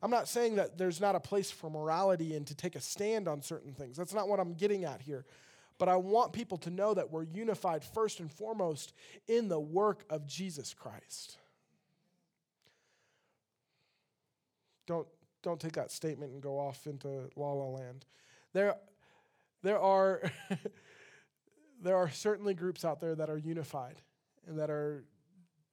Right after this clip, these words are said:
accomplishing things, but their motivation, their synergy is built around something that is not even remotely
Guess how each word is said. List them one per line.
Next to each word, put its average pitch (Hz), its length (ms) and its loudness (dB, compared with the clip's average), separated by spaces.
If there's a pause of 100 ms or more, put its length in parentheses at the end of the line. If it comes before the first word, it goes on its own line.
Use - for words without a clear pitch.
(140)
accomplishing 185 840 0
things, 143 640 -8 (640)
but 165 100 0
their 175 100 0
motivation, 175 1000 -2 (800)
their 156 100 -2
synergy 156 720 0
is 139 120 -4
built 156 300 -2
around 151 300 -2
something 165 400 -6
that 151 200 -2
is 151 280 -6
not 160 500 -4 (480)
even 180 460 -2
remotely 170 1120 0